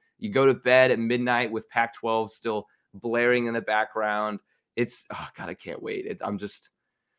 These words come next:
<sighs> I'm so excited just thinking about it. But anyway, a great game on Thursday is gonna be U C F and Boise State, one of the best matchups of week one or week zero, should I say.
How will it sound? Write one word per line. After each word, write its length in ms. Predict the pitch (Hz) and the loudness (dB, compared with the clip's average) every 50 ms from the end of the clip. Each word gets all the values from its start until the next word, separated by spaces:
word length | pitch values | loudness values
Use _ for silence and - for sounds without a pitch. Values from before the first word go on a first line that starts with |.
| _ _ _ | _ _ _
<sighs> 420 | _ _ _ _ _ _ _ - | _ _ _ _ _ _ _ -8
I'm 420 | - 110 - - - - - 107 | -6 -6 -6 -8 -10 -12 -10 -6
so 160 | - - 175 175 | -2 2 2 2
excited 340 | 135 - 147 135 151 160 | 4 8 8 8 8 8
just 160 | 127 117 - - | 6 0 -2 -2
thinking 260 | 151 143 120 107 101 | -2 -2 -4 -6 -8
about 280 | 98 110 92 85 85 | -8 -6 -6 -6 -6
it. 140 | 98 98 - _ _ _ - | -8 -8 -10 _ _ _ -2
But 260 | 113 127 120 110 - - | 2 2 4 4 2 2
anyway, 400 | 160 165 139 110 104 101 101 - _ _ _ _ _ _ _ _ _ _ _ _ _ _ _ - - - | 2 4 4 4 2 0 -4 -6 _ _ _ _ _ _ _ _ _ _ _ _ _ _ _ -20 -8 -4
a 80 | - 135 | -4 -4
great 340 | 117 151 165 180 185 127 110 | 0 4 6 8 8 8 8
game 320 | 139 139 143 143 139 135 | 8 8 8 6 4 4
on 200 | - 127 123 120 | 4 4 4 2
Thursday 560 | - - 120 117 117 117 107 101 117 113 113 | 0 -2 -2 -2 -2 -2 -4 -2 -2 -2 0
is 200 | - - 113 - | -2 -4 -6 -6
gonna 160 | - 120 120 | -6 -6 -4
be 80 | 113 123 | -4 -4
U 280 | 120 107 117 160 202 196 | -4 -4 -2 -2 -2 -2
C 280 | - - 165 160 151 | -2 -2 0 2 4
F 200 | 147 143 139 - - | 4 4 2 0 -4
and 220 | 123 120 107 87 | -4 -4 -4 -2
Boise 400 | 98 117 123 131 131 110 120 113 | 0 0 2 2 2 0 -2 -8
State, 460 | - - - 113 107 104 101 92 - _ _ _ _ | -8 -8 -4 -2 0 0 -2 -4 -6 _ _ _ _
one 180 | - 120 139 151 | -2 0 0 2
of 80 | 147 | 2
the 60 | 143 127 | 0 0
best 340 | - 139 139 143 139 - | 0 0 0 0 0 -2
matchups 500 | 123 131 131 131 131 - 135 127 123 - | 0 2 2 2 2 0 -2 -2 -2 -4
of 160 | - 117 107 98 | -6 -6 -6 -6
week 260 | 98 117 120 104 - - | -4 -4 -4 -4 -6 -6
one 420 | 104 113 113 113 113 113 107 101 _ _ _ _ - | -2 0 0 0 0 -2 -4 -8 _ _ _ _ -8
or 80 | 113 104 | -6 -4
week 220 | 104 123 120 120 | -2 -2 -2 -4
zero, 400 | 110 95 107 127 127 127 117 113 | -4 -2 0 2 4 4 4 2
should 220 | 110 - - 113 110 | 0 -2 -4 -4 -4
I 100 | 107 104 | -4 -4
say. 380 | - - 110 107 107 104 98 | -6 -6 -4 -2 -4 -4 -6